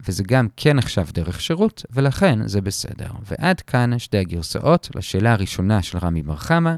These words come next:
האם אפשר לקבל את הדם על ידי כלי בתוך כלי. לגרסה הראשונה השאלה הייתה לגבי חציצה, לגרסה השנייה לגבי דרך שירות,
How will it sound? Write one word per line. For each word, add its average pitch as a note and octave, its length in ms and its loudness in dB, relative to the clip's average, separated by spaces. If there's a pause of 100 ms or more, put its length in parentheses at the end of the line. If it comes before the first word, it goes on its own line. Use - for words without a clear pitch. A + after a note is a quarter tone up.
(140)
האם G#2+ 160 0
אפשר F#3 320 0
לקבל C#3+ 340 2
את D3+ 120 0
הדם D#3 380 0
על A2+ 100 0
ידי G#2 220 2
כלי A#2+ 220 2
בתוך E2+ 340 -4
כלי. D#3+ 320 0
לגרסה G2 520 0
הראשונה G#2 360 0
השאלה F2+ 260 0
הייתה F2+ 180 0
לגבי D2+ 340 -4
חציצה, D3+ 580 -2
לגרסה A2 460 -2
השנייה F#2 340 0
לגבי D#2+ 320 -2
דרך - 320 -8
שירות, F3 440 2